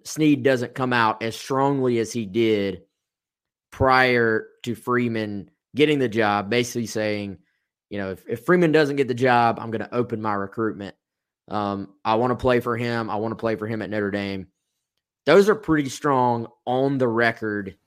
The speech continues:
statements. Uh, to me, I, I think you almost kinda lock this thing up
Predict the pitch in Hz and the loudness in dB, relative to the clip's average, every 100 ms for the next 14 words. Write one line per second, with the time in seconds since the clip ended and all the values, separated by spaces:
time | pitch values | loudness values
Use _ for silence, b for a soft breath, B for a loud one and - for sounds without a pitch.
0 | _ _ _ _ - - 135 123 92 85 | _ _ _ _ -20 -8 0 0 0 -10
1 | - - - - _ _ _ _ _ - | -16 -18 -20 -20 _ _ _ _ _ -14
2 | 90 - - _ _ - 123 131 170 165 | -12 -12 -16 _ _ -10 -4 2 6 6
3 | 151 - 131 - 123 151 127 123 - 135 | 6 4 2 2 0 -2 -4 -6 -4 0
4 | 135 123 113 - 127 117 104 101 110 104 | 0 0 -2 -2 -2 -2 -2 0 0 0
5 | - 95 - 107 101 98 95 - | -6 -10 -10 -10 -8 -8 -10 -12